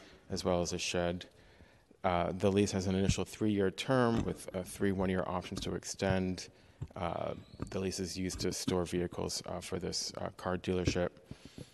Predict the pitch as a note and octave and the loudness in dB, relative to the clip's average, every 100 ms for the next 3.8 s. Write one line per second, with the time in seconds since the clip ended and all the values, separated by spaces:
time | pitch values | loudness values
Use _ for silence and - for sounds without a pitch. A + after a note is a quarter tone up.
0 | - - F2+ F2 F2 - - G2+ F#2 G#2 | -16 -2 2 2 2 -2 -2 -2 2 0
1 | - F#2 F2 F2 E2+ - G#2 G2 F#2 F#2+ | 4 2 4 2 2 0 2 4 4 2
2 | F2+ F#2 - F#2+ F2 F2 F2+ - - G#2 | 0 -4 -2 -2 -2 -2 -4 -6 -2 2
3 | G2 F#2 F2+ F2 - - F2+ - | 2 2 2 2 -2 0 2 0